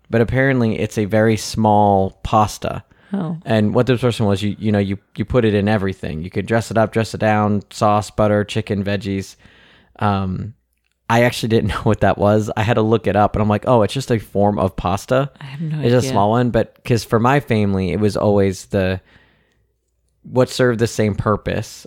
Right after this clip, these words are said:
Speaker 1: of, it didn't matter what else we were cooking. You could have a side dish of this. It was usually the, the ziti
Speaker 2: Mm-hmm.
Speaker 1: or lasagna. It was
Speaker 2: Yeah.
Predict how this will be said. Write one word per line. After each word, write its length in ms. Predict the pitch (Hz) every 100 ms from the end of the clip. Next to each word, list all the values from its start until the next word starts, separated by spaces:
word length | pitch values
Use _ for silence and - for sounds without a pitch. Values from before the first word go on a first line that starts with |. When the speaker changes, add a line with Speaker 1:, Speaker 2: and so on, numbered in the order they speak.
| -
Speaker 1:
of, 380 | 104 95 98 -
it 100 | 104
didn't 180 | 120 110
matter 200 | 107 101
what 140 | 104
else 200 | 104 -
we 120 | 104
were 120 | 95 92
cooking. 460 | 110 - 113 110
You 80 | 98
could 100 | 104
have 140 | 98
a 40 | 95
side 320 | - 95 95
dish 320 | 98 104 - -
of 160 | 98 110
this. 300 | 104 110 -
It 80 | -
was 260 | 101 98 -
usually 560 | 107 104 101 92 90 90 _ _ _ _ _
the, 180 | - 92 -
the 100 | 104
ziti 640 | 92 104 98 95 92 95 -
Speaker 2:
Mm-hmm. 340 | 196 165 175 98
Speaker 1:
or 440 | 98 90 87 - _
lasagna. 540 | 107 95 95 82 82 90 _
It 100 | -
was 140 | 95
Speaker 2:
Yeah. 220 | 123 -